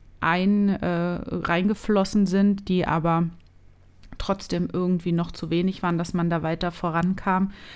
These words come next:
Deswegen, ähm, hörte er irgendwann dort auf, weil es dann auch Widerstand gab für dieses eine bestimmte Programm und er, ähm, trat dann halt zu dem Tom von Blink one eighty-two und seinem Unternehmen.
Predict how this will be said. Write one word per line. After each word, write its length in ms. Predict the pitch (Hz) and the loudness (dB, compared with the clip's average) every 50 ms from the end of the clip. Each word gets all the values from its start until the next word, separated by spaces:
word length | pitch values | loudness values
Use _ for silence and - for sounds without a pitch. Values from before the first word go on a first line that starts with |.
| - - - - - - - | -20 -20 -20 -20 -20 -10 -6
Deswegen, 760 | - 196 196 196 - 180 170 190 185 185 185 180 185 180 175 170 - | -4 -4 -4 -4 -4 -2 0 0 0 0 0 0 -2 -2 -4 -6 -6
ähm, 380 | - 180 175 175 175 170 165 - - - - | -6 -6 -6 -4 -6 -6 -6 -8 -12 -14 -14
hörte 400 | - 180 180 196 175 180 - 214 | -10 -8 -4 -4 -4 -4 -4 -4
er 280 | 185 - - - - - | -4 -2 -2 -4 -4 -4
irgendwann 520 | - 196 196 196 196 196 - 185 185 185 | -2 -2 -2 -2 -2 0 0 0 0 2
dort 300 | 175 165 160 160 - - | 0 0 -2 -2 -4 -2
auf, 340 | - 156 180 226 226 - - | 0 0 0 0 0 0 0
weil 160 | 185 175 170 | 0 0 0
es 100 | 170 - | -2 -2
dann 200 | - 165 165 170 | -2 -2 0 0
auch 340 | - - 170 170 - - - - - - - - | 0 0 -2 -2 -4 -10 -18 -20 -20 -16 -12 -8
Widerstand 720 | 175 170 175 196 226 233 247 240 - - 247 240 240 233 | -6 -4 -2 -2 0 -2 -2 -2 -2 -2 0 0 0 -2
gab 240 | - 226 226 233 226 | 0 0 0 0 -2
für 140 | - - 220 | -4 -6 -6
dieses 340 | 196 214 196 196 202 202 - | -4 -4 -4 -6 -6 -6 -4
eine 280 | - - 190 202 214 | -2 0 0 2 2
bestimmte 500 | 190 202 202 - - 202 202 208 196 - | 0 -2 -4 -2 0 0 0 0 0 -4
Programm 600 | 202 - - 208 196 - 190 185 185 190 202 196 | -4 -2 -2 -2 -2 -2 -2 0 2 4 4 4
und 440 | 196 202 - 180 175 175 175 175 175 - - - - - - - - - - - - - - - | 2 2 0 0 0 0 -2 -2 -6 -10 -14 -14 -12 -10 -8 -8 -8 -10 -14 -18 -20 -20 -8 -4
er, 340 | 175 180 175 170 160 160 - | 0 2 2 2 2 0 -2
ähm, 360 | - 175 170 175 175 165 165 | -2 0 0 0 0 -2 -2
trat 400 | - - - - 170 170 180 180 | -6 -6 -4 -2 -2 -2 -2 -2
dann 220 | 175 165 165 151 147 | -4 -4 -4 -4 -4
halt 260 | 160 151 160 156 - | -6 -6 -8 -8 -10
zu 220 | - - - 180 | -10 -8 -6 -4
dem 300 | 170 170 160 160 151 143 | -2 -2 -2 -2 -2 -4
Tom 300 | - - - 180 165 156 | -4 -4 -2 0 0 -2
von 260 | - - - 151 151 151 | -4 -6 -6 -6 -6 -6
Blink 320 | 139 160 160 156 165 170 | -6 -6 -6 -6 -6 -6
one 200 | - - 160 - | -6 -6 -6 -4
eighty-two 460 | - - 160 - 160 - - - 185 | -6 -6 -6 -8 -8 -8 -6 -4 -4
und 220 | 165 - - 165 165 | -2 -2 -2 -4 -2
seinem 340 | - 160 156 160 160 165 156 | -2 -2 0 0 0 0 0
Unternehmen. 840 | - 175 170 170 - - 165 160 160 160 160 160 156 151 156 151 139 | 0 0 -2 -2 0 0 0 0 2 2 2 2 2 0 0 -2 -4